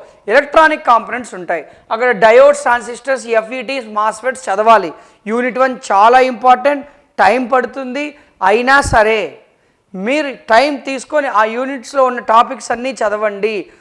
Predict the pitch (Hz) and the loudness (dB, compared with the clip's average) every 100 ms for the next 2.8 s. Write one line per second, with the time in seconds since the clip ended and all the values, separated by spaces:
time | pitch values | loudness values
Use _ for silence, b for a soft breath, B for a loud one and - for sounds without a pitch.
0 | b - 226 170 214 233 254 208 - - | b 2 2 4 6 6 8 4 0 -10
1 | _ 202 208 - 311 320 311 262 254 226 | _ -6 -4 -2 2 4 2 -4 -10 -6
2 | 247 214 208 185 185 220 180 | -4 -4 -6 -10 -6 -6 -6